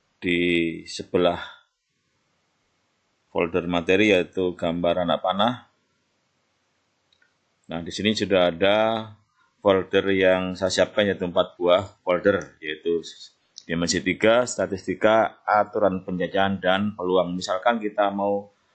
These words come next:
mengisi materi di aturan penjajahan, klik saja folder aturan penjajahan. Berikutnya kita klik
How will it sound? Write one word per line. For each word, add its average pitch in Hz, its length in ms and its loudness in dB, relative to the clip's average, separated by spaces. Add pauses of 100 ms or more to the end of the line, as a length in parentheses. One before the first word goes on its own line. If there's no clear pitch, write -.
(200)
mengisi 104 480 2
materi 110 880 2 (240)
di 98 400 2
aturan 101 640 0 (560)
penjajahan, 90 720 -2
klik 95 160 -4
saja 101 400 2
folder 101 480 2
aturan 95 400 0
penjajahan. 92 720 -2 (3000)
Berikutnya 95 560 0
kita 101 640 2
klik 147 320 0